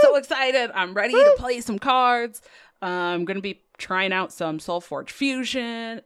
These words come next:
Speaker 1: and I got, like, little microphones to, like, interview people f-, while I'm there for some content, and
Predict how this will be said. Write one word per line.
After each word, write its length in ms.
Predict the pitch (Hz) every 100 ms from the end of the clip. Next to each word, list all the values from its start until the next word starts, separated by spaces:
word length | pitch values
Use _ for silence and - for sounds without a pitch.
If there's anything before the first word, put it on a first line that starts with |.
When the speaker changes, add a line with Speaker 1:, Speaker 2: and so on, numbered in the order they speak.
| -
Speaker 1:
and 540 | 165 160 156 156 156 _ _ _ _
I 40 | -
got, 260 | 151 -
like, 160 | - 92
little 180 | 160 151
microphones 800 | 180 214 208 220 190 190 185
to, 140 | - 143
like, 180 | 71 _
interview 420 | 214 247 226 220
people 380 | 208 - 220 214
f-, 240 | 196 - _
while 220 | 208 190
I'm 140 | 185 185
there 200 | 190 190
for 200 | - 143
some 200 | 143 151
content, 840 | - 254 233 233 247 220 208 -
and 240 | 156 -